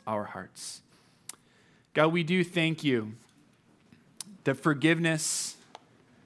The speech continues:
and that the cleansing that you provide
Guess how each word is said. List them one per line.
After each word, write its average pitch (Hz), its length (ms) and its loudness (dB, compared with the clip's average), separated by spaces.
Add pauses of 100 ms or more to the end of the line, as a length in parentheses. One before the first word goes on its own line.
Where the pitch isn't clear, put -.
(1400)
and 131 100 -2
that 135 120 0
the - 80 0
cleansing 160 800 0
that 131 120 0
you 156 260 4
provide 131 640 0